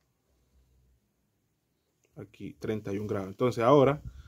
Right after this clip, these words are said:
lo que hago es meter esto en el agua fría, ah, pongámoslo aquí, aquí afuerita, y aquí empieza a perder temperatura. Después de los veinticinco grados, como lo tenemos configurado en cinco,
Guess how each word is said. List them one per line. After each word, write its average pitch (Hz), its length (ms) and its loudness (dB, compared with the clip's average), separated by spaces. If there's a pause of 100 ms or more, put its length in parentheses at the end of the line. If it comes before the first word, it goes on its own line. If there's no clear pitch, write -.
(160)
lo 117 100 -4
que - 140 -10
hago 107 240 -4
es 113 40 -4
meter 123 360 -2
esto 123 400 -2
en 110 160 -4
el 107 100 -4
agua 107 240 -4
fría, 135 400 4
ah, 104 240 -12
pongámoslo 107 480 -2
aquí, 139 380 -6 (2250)
aquí - 200 -14
afuerita, 127 540 -2 (300)
y 110 80 -6
aquí 104 140 -8
empieza 104 280 -6
a - 40 -8
perder 107 220 -4
temperatura. 110 640 -6
Después 120 360 0
de 143 40 6
los 151 140 4
veinticinco 123 540 0
grados, 135 320 2 (600)
como 113 180 -6
lo 110 100 0
tenemos 110 260 -6
configurado 120 440 -2
en 131 80 -2
cinco, 131 440 -6